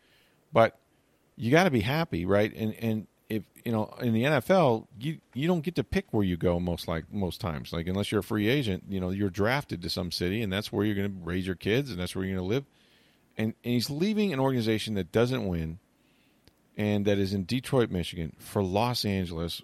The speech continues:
which is home, in California. Um, how could he not be, much like Brady, just in, reinvigorated? Just like,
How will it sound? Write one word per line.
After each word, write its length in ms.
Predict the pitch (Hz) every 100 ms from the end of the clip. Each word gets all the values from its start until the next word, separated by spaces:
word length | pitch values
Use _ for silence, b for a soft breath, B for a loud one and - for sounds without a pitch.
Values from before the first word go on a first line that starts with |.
| -
which 640 | 95 92 92 - - -
is 100 | 82
home, 480 | - 110 92 82 90 - 123 - -
in 100 | 87
California. 680 | - 104 104 107 92 85 85 - b b b b b b -
Um, 460 | 104 104 104 104 - _ _ -
how 240 | - 151
could 180 | 156 160
he 100 | 147
not 340 | 117 135 -
be, 300 | 117 123 117 - _ _ -
much 260 | 117 117
like 180 | 139 113
Brady, 320 | 110 139 196 92
just 180 | 92 107
in, 160 | 107
reinvigorated? 760 | 95 110 135 120 208 151 82 80
Just 320 | 90 98 - -
like, 300 | 101 -